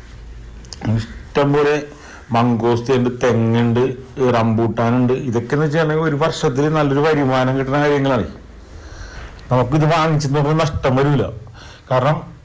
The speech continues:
ഒരു കോടി എൺപത് ലക്ഷം രൂപയ്ക്ക് ഇത്രയും നല്ലൊരു സെറ്റപ്പ് എന്ന് വെച്ച് കഴിഞ്ഞാൽ ഇത് റെന്റിന് കൊടുത്താൽ തന്നെ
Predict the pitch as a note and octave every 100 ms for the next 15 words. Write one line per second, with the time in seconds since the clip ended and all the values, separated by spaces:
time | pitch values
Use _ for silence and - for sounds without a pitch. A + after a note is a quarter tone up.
0 | - C#3 B2+ B2+ C3+ C#3 D3+ D3 D3+ D3+
1 | D3+ D3 D#3 D#3 D3+ D3+ D3 D3 C#3+ C#3+
2 | D#3 D3+ C3+ C#3+ C#3 C#3 D3 D3 D3+ E3+
3 | D3+ - - - B2+ B2+ C3 C#3+ F3 E3
4 | D#3+ D#3+